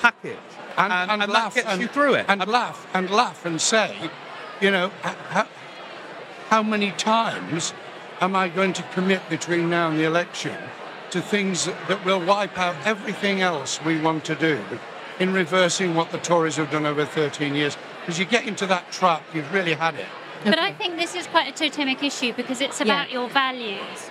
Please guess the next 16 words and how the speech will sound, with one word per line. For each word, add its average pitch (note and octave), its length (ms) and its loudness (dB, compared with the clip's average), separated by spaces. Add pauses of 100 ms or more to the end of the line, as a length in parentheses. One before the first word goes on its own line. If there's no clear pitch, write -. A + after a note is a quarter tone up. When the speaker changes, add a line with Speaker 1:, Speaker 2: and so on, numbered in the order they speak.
Speaker 3:
Um, A#3+ 460 2 (320)
Speaker 2:
Well, G#3 140 6
Speaker 3:
and B3 100 -2
Speaker 2:
it - 20 -2
Speaker 3:
it's C4 260 2
Speaker 2:
is, - 40 4
Speaker 3:
about C4 340 2
Speaker 2:
it - 20 0
is, F#3+ 380 2
it F#3+ 200 0
is, G3 300 2 (100)
and F#3 120 -2
it, G3 60 -6 (140)
and F#3+ 120 0
it F#3+ 180 -2
isn't. D3+ 320 0